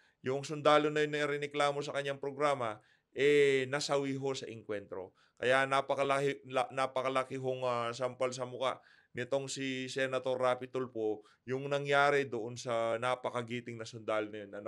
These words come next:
na nasawi dahil sa pag, ah, ah, tatanggol sa ating bansa.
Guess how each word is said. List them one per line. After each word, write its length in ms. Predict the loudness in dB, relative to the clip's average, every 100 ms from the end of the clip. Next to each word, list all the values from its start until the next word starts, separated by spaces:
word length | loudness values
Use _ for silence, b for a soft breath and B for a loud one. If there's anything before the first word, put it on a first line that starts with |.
| -12 -8
na 120 | -6
nasawi 560 | -6 -2 0 0 -4 -8 b b
dahil 400 | -2 2 2 -2
sa 160 | -6 -4
pag, 240 | -2 0
ah, 400 | 0 0 -2 -2
ah, 540 | 0 2 2 0 0 -2 -4
tatanggol 560 | -4 -4 -2 -2 -4 -8 b b
sa 240 | -8 -2 -2
ating 240 | -2 -8 -8
bansa. 320 | -8 -8 -12